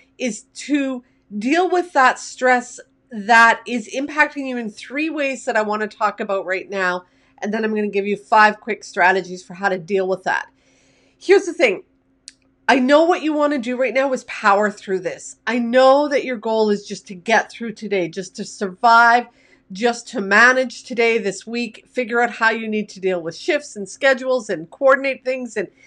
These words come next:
and manage all of that. You're not going to be able to weather the storm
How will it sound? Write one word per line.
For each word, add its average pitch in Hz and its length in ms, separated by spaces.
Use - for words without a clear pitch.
and 214 300
manage 240 480
all 202 160
of 185 140
that. 165 280
You're 277 480
not 254 360
going 254 260
to - 100
be 220 180
able 247 180
to 233 140
weather 196 360
the 214 100
storm 214 600